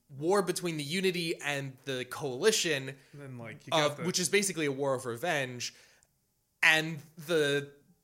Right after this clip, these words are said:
Speaker 1: war between the Unity and the Visari, which is basically, what are you even doing here?
Speaker 2: What's going on here?
Speaker 1: Um,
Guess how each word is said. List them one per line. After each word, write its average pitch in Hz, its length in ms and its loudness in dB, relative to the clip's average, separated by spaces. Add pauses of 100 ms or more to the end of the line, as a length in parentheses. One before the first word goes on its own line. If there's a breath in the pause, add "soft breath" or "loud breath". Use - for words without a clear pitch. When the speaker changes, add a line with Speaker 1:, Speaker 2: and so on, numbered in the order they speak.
(120)
Speaker 1:
war 160 260 2
between 151 420 -4
the 151 60 -4
Unity 147 600 -2
and 139 300 -2 (100)
the 123 400 0
Visari, 190 480 4
which 151 180 -2
is 151 80 -6
basically, 156 440 -2
what 120 260 -4
are 180 80 4
you 151 280 -6
even 135 280 -8
doing 147 320 -2
here? 147 180 -8
Speaker 2:
What's - 140 -2
going 165 240 2
on 160 220 2
here? 139 220 2
Speaker 1:
Um, 143 600 -2